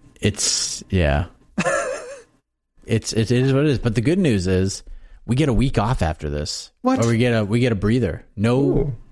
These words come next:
Speaker 1: Memorial Day, we get the long weekend. Uh, at least in the United States, Memorial Day weekend, very big weekend.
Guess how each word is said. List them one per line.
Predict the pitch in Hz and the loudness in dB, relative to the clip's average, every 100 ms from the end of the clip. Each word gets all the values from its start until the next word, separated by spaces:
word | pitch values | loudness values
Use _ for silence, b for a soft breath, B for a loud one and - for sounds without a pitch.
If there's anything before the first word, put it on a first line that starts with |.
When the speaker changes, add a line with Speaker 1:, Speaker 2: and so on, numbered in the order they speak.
| - - | -20 -14
Speaker 1:
Memorial | 101 107 113 131 135 | -4 0 2 2 2
Day, | |
we | 127 | 2
get | 123 | 0
the | 123 | 0
long | 104 107 123 123 | 0 2 2 2
weekend. | 123 110 80 82 - - | 0 0 -2 -4 -10 -4
Uh, | 95 95 92 | 0 0 0
at | 101 | -2
least | 104 117 | -2 0
in | 120 | 0
the | |
United | 110 107 | 2 0
States, | - 107 - | 0 -4 -2
Memorial | 98 107 123 | 0 2 2
Day | 117 113 | 2 2
weekend, | 98 92 85 92 104 b b b | 2 0 0 0 -2 b b b
very | 110 117 | 0 0
big | 113 107 | 0 0
weekend. | 98 87 85 95 107 | -2 0 0 0 -4